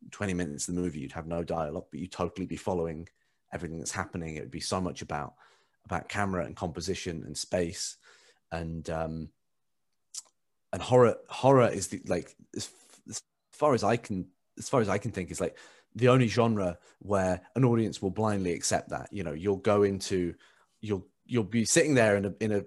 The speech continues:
Cineworld, you know, in a packed, in a packed cinema, and the audience will watch a sequence where that nobody speaks for twenty minutes because it's somebody stalking around a house with a knife, you know, whatever. And, and people think that it's low entertainment in some,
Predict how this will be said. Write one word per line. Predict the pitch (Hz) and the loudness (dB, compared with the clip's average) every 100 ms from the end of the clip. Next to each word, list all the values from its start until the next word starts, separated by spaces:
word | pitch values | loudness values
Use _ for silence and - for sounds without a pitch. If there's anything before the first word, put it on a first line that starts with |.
| - | -2
Cineworld, | - 147 143 110 95 90 - | 4 6 6 6 4 2 -2
you | 117 110 | -2 2
know, | 92 85 - - _ _ _ _ | 0 -2 -12 -20 _ _ _ _
in | 120 | 0
a | 110 | 0
packed, | - - 135 - - | -2 -2 -2 -4 -6
in | 120 | -4
a | 110 | -2
packed | - 143 - | -2 0 2
cinema, | 135 135 98 87 - _ | 4 4 2 -2 -10 _
and | 123 | 2
the | 127 | 6
audience | 131 113 - | 6 6 0
will | 110 | 0
watch | 117 - 113 | 2 2 0
a | |
sequence | - 117 - 98 80 - - _ _ - | 0 -2 0 -2 -2 -8 -10 _ _ -4
where | 107 | -2
that | - | -2
nobody | 131 117 101 101 | 0 0 0 -2
speaks | - - 92 - | -4 -4 -4 -6
for | - | -12
twenty | 90 92 85 | -6 -6 -4
minutes | 71 62 64 - - _ _ _ _ _ _ _ - | -6 -10 -14 -16 -18 _ _ _ _ _ _ _ -6
because | 117 135 | 0 2
it's | 110 - | 2 2
somebody | 104 92 92 | 2 0 -2
stalking | - 123 110 110 | 0 2 2 0
around | 95 | 0
a | 87 | 0
house | 107 90 - - | 0 0 -2 -8
with | 95 87 | -6 -2
a | |
knife, | 90 82 78 - - _ | 0 -2 -4 -14 -20 _
you | 110 | -4
know, | 90 78 | -2 -2
whatever. | 92 95 85 73 | 0 2 0 -2
And, | 87 101 95 | -2 -4 -4
and | 95 | -4
people | 120 117 104 | -4 -4 -4
think | 123 104 | -2 -2
that | 98 | -2
it's | 92 - | -4 -2
low | 104 101 | 0 0
entertainment | 95 - 98 104 113 110 | -2 -4 -2 0 -2 -4
in | 90 | -2
some, | 107 101 | 0 0